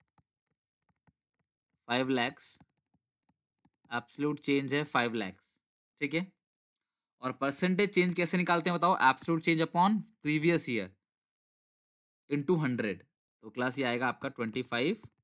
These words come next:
परसेंट। तो एब्सोल्यूट चेंज है फ़ाइव लाख का, upon प्रीवियस ईयर का जो है वो कितने का है क्लास, ट्वेंटी लैख्स into हंड्रेड, तो ये आएगा आपका ट्वेंटी फ़ाइव परसेंट।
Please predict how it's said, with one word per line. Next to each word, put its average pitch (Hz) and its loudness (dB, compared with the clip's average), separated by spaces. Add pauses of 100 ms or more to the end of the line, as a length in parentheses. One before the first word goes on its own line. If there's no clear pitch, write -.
(200)
परसेंट। 92 -16
तो - -10
एब्सोल्यूट 170 0
चेंज 175 2
है 175 2
फ़ाइव 123 0
लाख 127 0
का, 175 -2 (880)
upon 175 4 (760)
प्रीवियस 175 4
ईयर 175 4
का 175 0
जो 160 4
है 165 4
वो 156 2
कितने 165 -2
का 165 2
है 160 2
क्लास, 165 -2
ट्वेंटी 123 0
लैख्स 143 0
into 131 -2
हंड्रेड, 123 -2
तो 147 -2
ये 135 0
आएगा 120 -2
आपका 190 -4
ट्वेंटी 117 -8
फ़ाइव 101 -6
परसेंट। 98 -20